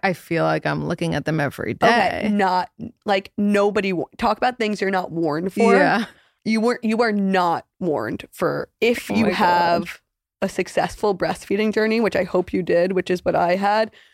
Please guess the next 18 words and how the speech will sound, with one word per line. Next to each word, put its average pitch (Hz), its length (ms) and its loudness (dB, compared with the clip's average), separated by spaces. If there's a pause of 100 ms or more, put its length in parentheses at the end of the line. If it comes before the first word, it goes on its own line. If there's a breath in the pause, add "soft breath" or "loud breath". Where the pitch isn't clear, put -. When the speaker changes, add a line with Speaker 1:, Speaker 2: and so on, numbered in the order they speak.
(160 soft breath)
Speaker 2:
your 196 260 0
boobs 185 360 0
are 190 120 0
going 175 360 -2
to - 120 -6
be 180 320 0
literal 208 840 2
rocks. - 600 -4 (240)
Like, - 220 2
Speaker 1:
Oh - 40 -16
God. 156 400 -2 (140)
Speaker 2:
horrible. 240 800 -2 (300)
Speaker 1:
Ay. 185 380 -2
Speaker 2:
Nobody 226 360 -2
talks 208 240 -2
about - 200 -2
it. - 220 -6
Speaker 1:
Ay. 165 540 0